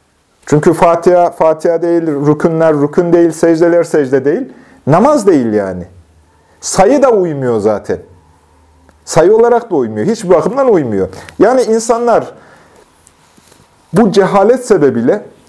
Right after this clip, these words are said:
şeytanın oyuncağı oluyorlar. Şeytan onları sahte, hayali bir din üzere dindar kimseler olduklarını zannettiriyor. Dindarlarımız böyle.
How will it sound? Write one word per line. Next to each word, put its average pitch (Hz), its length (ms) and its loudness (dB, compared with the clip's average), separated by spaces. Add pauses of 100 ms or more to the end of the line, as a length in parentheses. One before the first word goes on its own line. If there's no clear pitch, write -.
(300)
şeytanın 220 640 0 (300)
oyuncağı 220 440 2
oluyorlar. 117 640 -2 (140)
Şeytan 226 560 0 (140)
onları 220 440 0 (400)
sahte, 190 480 0
hayali 208 760 0
bir 233 140 0
din 208 420 0
üzere 190 400 0
dindar 190 400 0 (440)
kimseler 196 500 2
olduklarını 175 600 -2
zannettiriyor. 101 840 -4 (520)
Dindarlarımız 233 800 2
böyle. 214 440 0